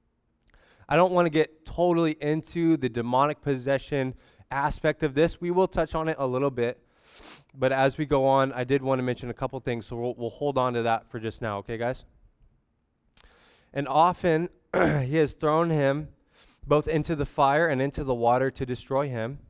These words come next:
But if you can do anything, have compassion on us and help us." Almost like m-, possibly a lack of faith here from the Father. "If you can do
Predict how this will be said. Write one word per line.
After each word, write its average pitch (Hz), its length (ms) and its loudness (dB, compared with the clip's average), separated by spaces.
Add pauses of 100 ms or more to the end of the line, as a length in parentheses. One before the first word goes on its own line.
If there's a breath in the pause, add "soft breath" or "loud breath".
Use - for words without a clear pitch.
(360)
But 135 200 0
if 139 160 0
you 185 280 2
can 160 220 0
do 143 260 0 (120)
anything, 127 480 -2 (840)
have 147 260 0
compassion 143 680 -4
on 113 240 -8
us - 400 -16
and 110 100 -12
help - 340 -10
us." - 340 -18 (1400 loud breath)
Almost 147 320 0
like 143 180 0 (240)
m-, 131 160 -8
possibly 147 640 -2
a 120 80 -4
lack 120 300 0
of 113 100 -10
faith 113 260 -10
here 113 160 -8
from 110 180 -12
the 104 80 -8
Father. 107 360 -4
"If 147 320 2
you 143 120 -10
can 117 180 -6
do 135 320 -4